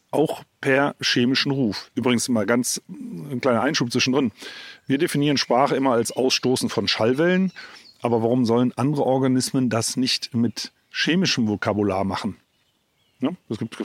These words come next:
es gibt ja gar keinen Grund, warum man so etwas nicht als Sprache bezeichnen sollte, vorausgesetzt, man kann sie entsprechend dezidiert ausdrücken. Aber dazu kommen wir dann noch.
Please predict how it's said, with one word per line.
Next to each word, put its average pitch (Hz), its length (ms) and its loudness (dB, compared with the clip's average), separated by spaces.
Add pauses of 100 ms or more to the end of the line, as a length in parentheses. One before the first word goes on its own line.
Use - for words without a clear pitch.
(320)
es - 200 -14
gibt - 160 -6
ja 107 160 2
gar 110 160 2
keinen 120 160 2
Grund, 127 260 2
warum 117 180 4
man 110 220 2
so 120 100 0
etwas 123 280 -2
nicht - 160 -2
als 104 120 0
Sprache 110 300 0
bezeichnen 117 640 0 (340)
sollte, 123 520 2 (260)
vorausgesetzt, 120 600 2
man 131 120 -2
kann 131 180 0
sie 131 80 2
entsprechend 131 460 0
dezidiert 156 360 0
ausdrücken. 147 460 0
Aber 151 100 4
dazu 226 220 0
kommen 117 160 2
wir 101 60 0
dann 95 120 -2
noch. 95 140 -8